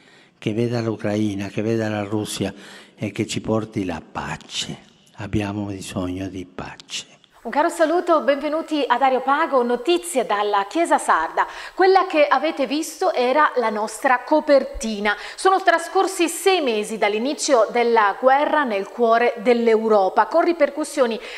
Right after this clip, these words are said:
Speaker 2: dirette ed indirette per tutti. Per questo abbiamo voluto rilanciare le parole di Papa Francesco, che non smette di chiedere la pace. Anche l'editoriale dedicato a questo argomento ed è firmato da Don Gianni Sini.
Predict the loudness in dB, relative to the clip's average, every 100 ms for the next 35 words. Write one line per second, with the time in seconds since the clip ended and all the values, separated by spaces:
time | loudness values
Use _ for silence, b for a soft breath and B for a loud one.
0 | B 2 6 4 2 0 0 2 0 2
1 | 2 2 2 2 4 2 2 -2 -8 -8
2 | -10 -2 2 4 2 2 2 2 2 0
3 | 2 2 2 B B 0 2 2 2 2
4 | 4 4 2 0 0 2 4 2 0 0
5 | 2 2 2 0 0 2 2 4 0 0
6 | -2 -2 -4 -4 -2 -2 -2 -2 -4 -4
7 | -4 -4 -2 2 2 2 0 0 -6 -8
8 | B B -2 2 2 0 0 2 4 2
9 | 2 -2 0 0 2 0 -2 -2 -2 -2
10 | -2 0 -2 -2 -2 -4 -4 -6 -6 -10
11 | -10 -8 -6 -6 -10 -12 -18